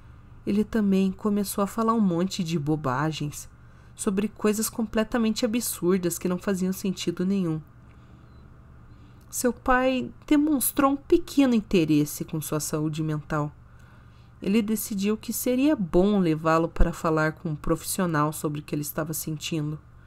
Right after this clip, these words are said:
Porém, Logan nem se importou de abrir a porta para sair e disse: "Amanhã eu saio, só me deixa em paz hoje."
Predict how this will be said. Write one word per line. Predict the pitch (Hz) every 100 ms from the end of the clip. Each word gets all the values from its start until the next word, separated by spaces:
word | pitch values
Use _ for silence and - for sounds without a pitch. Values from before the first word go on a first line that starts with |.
| -
Porém, | - 170 165 175 220 180 175
Logan | 175 202 247
nem | 196 208
se | - 320
importou | 285 302 294 - 185
de | 202
abrir | 170 170
a | 214
porta | - 165 156 - 151
para | - 156 147
sair | - 160 160 147
e | 160
disse: | 151 151 139 - - - - - - - -
"Amanhã | - 202 220 220 247
eu |
saio, | 254 - 160 151 151 143 - -
só | - 190
me | 202
deixa | 175 190 - 226
em |
paz | 202 190 185 208 165
hoje." | 156 160 151